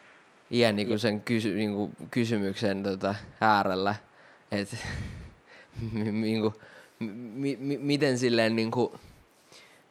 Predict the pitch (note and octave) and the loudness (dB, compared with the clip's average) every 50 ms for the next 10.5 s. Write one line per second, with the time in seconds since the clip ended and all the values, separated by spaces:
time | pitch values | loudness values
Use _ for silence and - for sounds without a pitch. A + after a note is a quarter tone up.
0 | _ - _ _ _ _ - - - - - - - - - - - - - - | _ -20 _ _ _ _ -20 -20 -20 -20 -20 -20 -20 -20 -20 -20 -20 -20 -20 -18
1 | B2 C#3 D#3 D3 C3+ D3 C3 B2+ B2 A#2 A#2+ A2+ A#2+ - - B2+ B2 A#2+ B2 C3+ | -6 2 2 4 6 6 6 6 6 4 2 0 -2 -2 0 2 2 2 4 2
2 | C#3+ C#3+ - C#3+ C3 A2+ G2 A2 G#2+ A2 A2 G2+ G2+ G2+ G2+ G2+ G#2 G#2+ A2 G#2 | 0 0 2 2 2 4 4 4 2 4 4 2 2 2 2 2 2 2 2 0
3 | G#2+ G#2 - A2 A2 G2+ G2+ G2+ G2+ F#2+ - G#2+ G#2 G2+ G#2 G2+ - - G#2 G2 | -2 -2 -2 0 0 2 2 0 -2 0 0 0 0 0 -2 -4 0 0 0 2
4 | G#2 A2+ A2+ G#2 G2+ G2 F#2+ F#2+ - G#2+ G#2 G2 G2 G2+ A2 F2+ F2 F2 F2 E2+ | 4 2 2 2 2 0 0 0 0 0 0 0 -2 -2 -4 -6 -6 -4 -4 -4
5 | D#2+ E2+ F2+ F2+ F2+ F2 F2+ F2 - - G2+ G#2 - - - _ _ _ _ - | -4 -4 -6 -6 -4 -4 -4 -6 -4 -6 -6 -6 -6 -14 -20 _ _ _ _ -20
6 | _ _ - - - B2+ A#2 - B2 - - A#2 A#2+ A#2 A#2+ B2 B2 A#2+ A2+ A2 | _ _ -20 -6 -4 -4 -2 -2 -2 -2 2 4 6 8 8 10 10 8 8 6
7 | G#2+ G#2 G#2 G2+ G2+ F2+ F#2+ G#2 G#2+ G#2+ F#2+ G2+ G#2 G#2+ G#2+ - - - G2 A2 | 2 -2 -2 -2 -2 -2 -2 -2 -4 -4 -2 -2 -2 -2 -4 -6 -8 -12 -4 0
8 | A#2 A2 G#2 G#2 - - F2+ G2+ - - - F2+ E2+ E2 E2+ F2+ F2 F2+ F#2+ G2 | 2 2 2 0 -4 -6 -6 -6 -8 -8 -6 -6 -6 -4 -6 -6 -6 -6 -6 -8
9 | G#2 G2+ - - G2 - - G#2+ G2+ G#2 G#2 G#2 G2+ G2+ G2 G#2 G2+ G2 - _ | -10 -8 -8 -8 -4 0 0 0 2 0 0 0 0 -2 -2 -2 -4 -4 -6 _
10 | - C2+ C2 F2+ E2+ D2 D2+ F#2 A2+ | -10 -10 -8 -8 -10 -8 -10 -10 -12